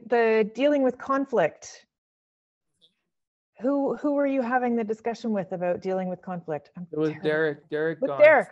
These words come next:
Speaker 1: Oh
Speaker 2: but
Speaker 1: my
Speaker 2: yeah,
Speaker 1: God.
Speaker 2: yeah.
Speaker 1: Listening to, listening to Derek talk about,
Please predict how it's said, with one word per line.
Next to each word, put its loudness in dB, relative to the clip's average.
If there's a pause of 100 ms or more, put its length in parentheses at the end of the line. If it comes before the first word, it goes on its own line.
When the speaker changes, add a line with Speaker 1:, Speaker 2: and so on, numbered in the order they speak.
Speaker 1:
Oh 2
Speaker 2:
but 0
Speaker 1:
my -2
Speaker 2:
yeah, -4
Speaker 1:
God. 0 (320)
Speaker 2:
yeah. -4
Speaker 1:
Listening -2
to, 2 (280)
listening 0
to -4
Derek -2
talk -4
about, -2